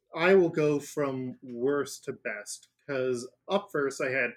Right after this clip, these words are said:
Toshiro, who is the apprentice, uh, the apprentice sushi chef who, uh, mistakenly believes that he miscut the fugu that poisons Homer,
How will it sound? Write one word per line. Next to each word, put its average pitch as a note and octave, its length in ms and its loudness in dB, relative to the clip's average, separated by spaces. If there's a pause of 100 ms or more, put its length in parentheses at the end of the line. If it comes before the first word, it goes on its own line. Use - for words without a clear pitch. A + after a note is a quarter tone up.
(100)
Toshiro, B2 760 -2 (520)
who C#3+ 320 -4
is B2+ 360 -6
the C3 240 -4
apprentice, B3 680 -2 (380)
uh, C3 240 0
the C3+ 120 -4
apprentice G3+ 680 0 (120)
sushi D#3+ 720 -6 (120)
chef C3+ 400 -2 (580)
who, C3 460 0 (560)
uh, C3+ 200 0
mistakenly D#3+ 680 0
believes C3 600 0
that B2+ 160 -6
he B2 260 -8
miscut D3+ 600 -6
the B2 100 -4 (120)
fugu A2+ 520 -4 (400)
that C3 240 -6
poisons D3+ 460 -2
Homer, G#2 380 -8